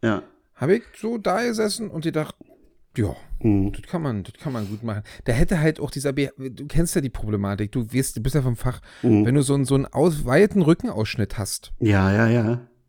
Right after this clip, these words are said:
Speaker 2: und dann so einen blöden B H da trägst, wo denn die, weißt du, so die,
Speaker 1: Mhm.
Speaker 2: der muss ja irgendwo, der muss sich ja irgendwie halten.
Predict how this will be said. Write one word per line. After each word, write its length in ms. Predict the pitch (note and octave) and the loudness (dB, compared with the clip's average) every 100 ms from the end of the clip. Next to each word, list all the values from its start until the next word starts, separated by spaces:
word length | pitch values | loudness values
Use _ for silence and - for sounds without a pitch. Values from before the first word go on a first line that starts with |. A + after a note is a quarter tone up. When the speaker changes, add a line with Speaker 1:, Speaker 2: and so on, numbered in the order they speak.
| _ _ _ - | _ _ _ -2
Speaker 2:
und 180 | C#3+ | 2
dann 200 | D3 F#3 | 4 4
so 80 | F#3+ | 4
einen 100 | F#3+ | 4
blöden 240 | C#3+ D#3 E3+ | 4 2 4
B 100 | D3 | 2
H 180 | D3+ F#3 | 2 0
da 100 | F#3+ | 0
trägst, 380 | - D3+ - | -2 -6 0
wo 80 | C#3+ | 0
denn 180 | D3+ D3 | 2 0
die, 300 | D3 D3+ C#3+ | -2 -4 0
weißt 160 | F#3+ - | 0 2
du, 80 | A#3 | 0
so 160 | G#3 | 0
die, 200 | B2 G2 | 2 2
Speaker 1:
Mhm. 40 | F#2+ | 2
Speaker 2:
der 120 | D#3 | 0
muss 160 | D#3+ F3+ | 0 2
ja 80 | - | 2
irgendwo, 260 | E3 F3 | 0 -2
der 300 | - - D#3 | -6 -2 2
muss 140 | D3 - | 2 2
sich 100 | - | 2
ja 80 | D#3+ | 2
irgendwie 220 | E3+ D#3 | 2 2
halten. 380 | D#3+ G3+ B2+ | 4 2 0